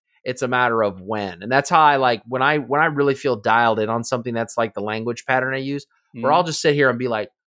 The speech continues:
Speaker 1: "Holy shit, like, I'm really, like, this is going to happen."
Speaker 2: Yeah,
Speaker 1: I
Speaker 2: see
Speaker 1: don't know how. I just decided that it will, and it, and it does. It, it's weird how that simple act of hitting that point is right when I, I know I've tipped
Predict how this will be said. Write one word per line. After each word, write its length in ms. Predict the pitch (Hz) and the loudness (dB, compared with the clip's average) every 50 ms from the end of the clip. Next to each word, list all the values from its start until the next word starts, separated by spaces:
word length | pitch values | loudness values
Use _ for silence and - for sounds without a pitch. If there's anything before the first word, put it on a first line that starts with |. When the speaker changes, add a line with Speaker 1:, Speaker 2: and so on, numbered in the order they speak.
| _ _ _ _ | _ _ _ _
Speaker 1:
"Holy 380 | _ _ 196 208 196 160 127 101 | _ _ 0 0 0 -2 -4 -6
shit, 380 | 95 - - - 156 127 - - | -8 -8 -4 0 2 2 2 2
like, 180 | 101 104 - - | -2 -4 -4 0
I'm 400 | - 135 160 165 151 120 104 101 | 2 2 2 2 2 0 -2 -2
really, 460 | 101 120 127 127 127 127 123 117 110 - | 0 2 2 2 2 0 0 -2 -6 -4
like, 220 | - 123 120 117 | -6 -6 -6 0
this 180 | 127 190 196 - | -2 -2 -2 -2
is 120 | 202 156 | -6 -4
going 360 | 127 131 127 127 131 131 127 123 | 0 0 2 2 2 0 -2 -4
to 80 | - 104 | -6 -6
happen." 380 | - 117 110 104 - - - - _ _ _ _ _ _ _ _ _ | -2 0 -2 -2 -2 -6 -14 -18 _ _ _ _ _ _ _ _ _
Speaker 2:
Yeah, 180 | - 143 139 - - | -6 -6 -6 -4 0
Speaker 1:
I 100 | - 160 | 0 4
Speaker 2:
see 20 | |
Speaker 1:
don't 180 | 185 220 240 202 | 4 4 4 4
know 160 | 208 196 175 | 4 2 2
how. 460 | 156 151 165 170 185 196 220 233 - - | 4 2 4 4 6 6 6 4 4 2
I 120 | 135 147 143 | 0 0 0
just 160 | 147 151 - | -2 -4 -4
decided 500 | - 131 - - 156 160 165 165 165 147 | -6 -4 2 4 6 6 6 2 0 4
that 120 | 151 147 143 | 4 4 4
it 120 | 135 - | 4 -2
will, 520 | - 113 120 120 123 131 147 180 214 233 220 - | -4 -2 2 4 4 4 4 4 2 0 -4 -6
and 140 | - 135 135 | -6 -4 -4
it, 100 | 131 - - | -4 -4 -4
and 120 | 139 143 | -6 -6
it 160 | 131 120 107 104 | -6 -10 -10 -2
does. 480 | 123 151 165 160 127 98 87 87 - - | 2 2 2 2 2 -2 -6 -10 -10 -4
It, 140 | - 135 127 - | -4 -4 -2 -2
it's 200 | 135 - - - | -4 -4 -4 -12
weird 480 | 120 117 143 165 156 131 110 98 95 | -8 -4 -2 0 0 0 0 -2 -2
how 180 | 104 117 117 117 | -2 0 0 2
that 260 | 113 127 127 131 - _ _ | 2 2 0 0 -2 _ _
simple 560 | - - - 165 147 139 139 127 120 117 - - | -10 -6 -4 -4 -4 -2 -2 -2 -2 -2 -4 -2
act 240 | - 123 123 127 - | 0 0 0 0 -2
of 100 | 127 104 | -8 -8
hitting 220 | 110 123 123 127 120 | -6 -6 -4 -4 -2
that 200 | 117 101 - _ | -4 -4 -4 _
point 220 | - 131 123 117 | -4 -4 -2 -2
is 120 | 113 101 | -4 -2
right 200 | 101 117 117 101 | 0 0 0 2
when 100 | 104 117 | 0 -2
I, 140 | 110 107 101 | -2 -2 -2
I 120 | - - 113 | -2 -2 -2
know 180 | 113 113 107 | 0 0 0
I've 140 | 101 98 - | 0 -2 -6
tipped 380 | - - 120 101 - _ - - | -8 -10 -10 -10 -10 _ -20 -20